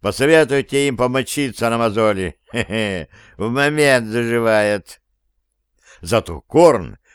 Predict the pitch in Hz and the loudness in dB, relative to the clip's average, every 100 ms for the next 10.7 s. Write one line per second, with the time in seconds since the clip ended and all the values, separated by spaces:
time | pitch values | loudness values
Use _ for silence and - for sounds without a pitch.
0 | _ 92 104 135 143 120 117 139 - 107 | _ -2 2 2 0 -2 -2 -4 -4 -8
1 | 104 92 92 85 139 135 87 69 76 87 | -8 -6 -8 -4 0 0 -2 -8 -6 0
2 | 143 147 123 110 110 107 - 98 - _ | -2 0 -4 -4 -6 -8 -6 -8 -8 _
3 | 196 180 147 139 92 76 143 139 120 110 | -2 -2 -2 -4 -6 0 2 2 -2 -10
4 | 107 104 104 87 - 98 90 73 67 - | -8 -6 -6 -8 -12 -6 -6 -6 -8 -12
5 | - _ _ _ _ 65 101 113 92 _ | -18 _ _ _ _ -8 -4 -4 -6 _
6 | _ 69 80 143 139 - - 113 90 - | _ -6 2 2 2 -6 -10 -8 -8 -10
7 | _ _ _ - 90 87 101 123 127 135 | _ _ _ -12 -8 -4 -2 -2 -2 -4
8 | 147 139 82 65 - _ _ _ _ _ | -4 -4 -4 -8 -16 _ _ _ _ _
9 | _ _ _ _ 95 120 160 165 165 156 | _ _ _ _ -2 0 4 4 4 2
10 | 151 147 151 143 135 85 65 | 0 2 0 -2 -6 -6 -8